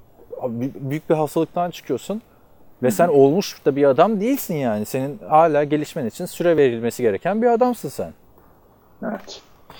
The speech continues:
Speaker 2: Yani
Speaker 1: Hayır.
Speaker 2: geçiniz. Ya,
Speaker 1: Şey de yok
Speaker 2: evet.
Speaker 1: abi takımda bir veteran. Ha, ge-, şimdi Demarius Thomas geldi. On tane pas attılar Demarius Thomas'a.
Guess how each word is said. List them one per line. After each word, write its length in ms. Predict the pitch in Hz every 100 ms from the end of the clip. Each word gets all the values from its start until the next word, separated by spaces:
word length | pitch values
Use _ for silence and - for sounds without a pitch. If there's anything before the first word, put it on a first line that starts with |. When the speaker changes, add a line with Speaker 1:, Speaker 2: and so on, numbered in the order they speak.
| - - - - - _ -
Speaker 2:
Yani 280 | 220 208 165 - -
Speaker 1:
Hayır. 160 | - -
Speaker 2:
geçiniz. 280 | 165 135
Ya, 380 | 135 156 160 - - -
Speaker 1:
Şey 260 | - 127
de 40 | 185
yok 120 | 247
Speaker 2:
evet. 100 | 180
Speaker 1:
abi 60 | 165
takımda 340 | 143 139 127
bir 40 | 117
veteran. 440 | 123 139 131 131 139 -
Ha, 140 | 131 120
ge-, 160 | 131
şimdi 240 | - 135 123
Demarius 300 | 135 147 -
Thomas 280 | 147 135
geldi. 300 | - 110 107
On 260 | 120 139 147
tane 260 | 123 120 135
pas 240 | 139 -
attılar 340 | 110 95 90
Demarius 380 | 87 85 85 -
Thomas'a. 300 | 82 78 80